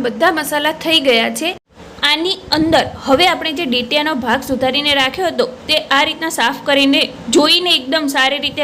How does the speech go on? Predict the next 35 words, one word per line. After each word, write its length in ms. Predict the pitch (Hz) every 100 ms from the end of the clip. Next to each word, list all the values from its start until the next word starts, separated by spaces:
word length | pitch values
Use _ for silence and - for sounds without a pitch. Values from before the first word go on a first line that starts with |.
| 254
લઈ 120 | 254
લેવાનો 260 | 254 269 277
છે. 120 | 339 339
કોઈ 160 | 330
સડેલો 340 | 262 247 294 294 247
ભાગ 200 | 254 349
હોય 160 | 320
તો 80 | 294
એને 80 | 285 247
દૂર 140 | 277 269
કરી 220 | 247 247 233
દેવાનો 320 | 233 240 262 247
છે 140 | 370 - - - 240
અને 140 | 269 - 269
એને 140 | 339 302
આપણે 260 | 254 294 247
અંદર 200 | 247 302
ઉમેરી 280 | 254 247 240 226
દઈશું 460 | 220 220 214 - 254
અને 100 | 269
એને 120 | 269 277 294
મિક્સ 240 | 285 -
કરી 220 | 247 240 226
લઈશું 320 | 220 240 240
શાક 260 | 233 226 214
સાથે. 280 | 190 240 165 - - - - - - - - - - 254
અને 160 | 294 277 277
હવે 280 | 285 285 370 - - 277
આની 220 | 294 359
અંદર 140 | 330 320
આપણે 240 | 269 294 262
બિલકુલ 400 | 247 240 359 -
પાણી 320 | 285 262 285 254
ઉમેરવાનું 580 | 254 254 247 254 240
નથી. 240 | 240 320